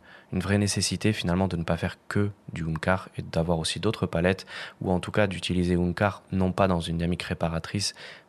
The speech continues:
mais dans une dynamique de leur apporter des ressources là tout de suite maintenant dans leurs difficultés quotidiennes.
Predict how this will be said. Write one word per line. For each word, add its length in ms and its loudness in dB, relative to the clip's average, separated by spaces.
mais 80 -2
dans 140 0
une 200 -4
dynamique 260 0
de 60 0
leur 160 -2
apporter 320 0
des 80 -2
ressources 480 -6
là 140 4
tout 120 -4
de 60 -8
suite 220 -4
maintenant 400 0
dans 160 -2
leurs 200 4
difficultés 500 -4
quotidiennes. 580 0